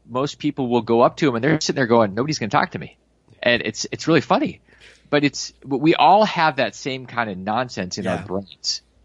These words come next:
Speaker 1: The, the fear of, of what's somebody gonna think. Ah, we're all in our own heads. And, and so this, that, that book helps you to understand that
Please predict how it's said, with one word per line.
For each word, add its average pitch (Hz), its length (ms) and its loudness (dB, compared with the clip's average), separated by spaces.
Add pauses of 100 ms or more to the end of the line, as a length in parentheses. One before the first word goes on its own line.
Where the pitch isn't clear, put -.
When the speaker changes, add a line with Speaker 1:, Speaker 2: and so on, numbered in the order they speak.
Speaker 1:
The, 104 160 0
the 101 160 -2
fear 131 500 4
of, 90 160 0 (320)
of 87 200 -4
what's 135 160 2
somebody 120 260 2
gonna 101 180 -2
think. 107 360 -4 (420)
Ah, 170 140 0
we're 202 160 2
all 151 160 6
in 110 80 4
our 101 120 4
own 98 140 0
heads. 85 480 -6 (160)
And, 104 380 -6 (100)
and 110 100 -6
so 120 120 0
this, 151 320 0 (240)
that, 131 300 0
that 135 220 2
book 151 200 2
helps 127 320 -2
you 117 60 -2
to 110 80 -2
understand 107 580 -4 (300)
that 107 260 2